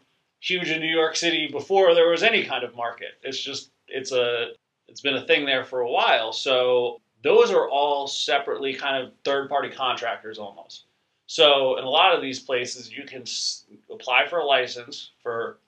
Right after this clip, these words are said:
a much lower cost and, and set up a company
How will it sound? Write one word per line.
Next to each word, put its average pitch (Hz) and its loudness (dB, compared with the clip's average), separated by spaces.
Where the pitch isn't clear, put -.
a 127 -6
much 123 -6
lower 139 -2
cost 110 -4
and, 123 -10
and 123 -10
set 131 -4
up 143 -2
a - -20
company 131 -8